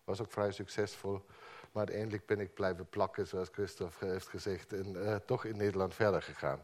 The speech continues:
Het begon weer met kleinere opdrachten op de volgende schiereilanden. Hierboven rechts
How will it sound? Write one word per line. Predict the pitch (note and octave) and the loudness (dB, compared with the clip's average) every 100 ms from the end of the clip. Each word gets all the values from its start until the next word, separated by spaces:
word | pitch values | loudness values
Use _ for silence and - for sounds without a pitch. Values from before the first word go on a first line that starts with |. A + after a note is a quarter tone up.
| - - - - - | -12 -18 -16 -16 -2
Het | - B2 | 2 2
begon | C3 D#3+ E3 | 8 8 12
weer | D3+ C#3 | 12 12
met | B2+ | 8
kleinere | - C#3+ D#3+ D#3 D3 | 8 10 12 10 10
opdrachten | C3 D3 - B2+ A#2 - G#2+ | 8 6 6 6 6 2 0
op | G#2 - | 0 -4
de | G2 | -6
volgende | - C3 C#3 D3 C#3 | 4 6 6 2 -2
schiereilanden. | - D3 D3 C3+ C3+ C3+ C#3 C#3+ | 0 2 6 6 6 6 4 2
Hierboven | B2 G#2+ B2 C3 A2+ | 2 4 6 8 8
rechts | G#2 C#3+ - - - | 6 6 4 -12 -12